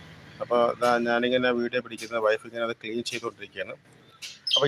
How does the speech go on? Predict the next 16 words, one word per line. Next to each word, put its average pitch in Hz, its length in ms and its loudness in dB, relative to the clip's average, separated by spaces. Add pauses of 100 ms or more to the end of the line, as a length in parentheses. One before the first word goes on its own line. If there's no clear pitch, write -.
ഇനി 156 160 2
നമ്മ-, 151 260 2
നമ്മളെ 151 240 6 (100)
ശരിക്കും 139 240 0
പറഞ്ഞാൽ 147 220 2
കഴിഞ്ഞ 131 260 4
ദിവസം 135 240 2 (140)
ഇതിൻ്റെ 131 200 0 (100)
മീൻ 135 160 0 (120)
കുറച്ച് 131 380 0 (100)
കൂടുതൽ 139 400 0
കളർ 127 240 0
ഫിഷ് - 220 -12
മേടിക്കാൻ 127 320 2
വേണ്ടി 127 120 -4 (120)
പോയതാണ്. 120 420 4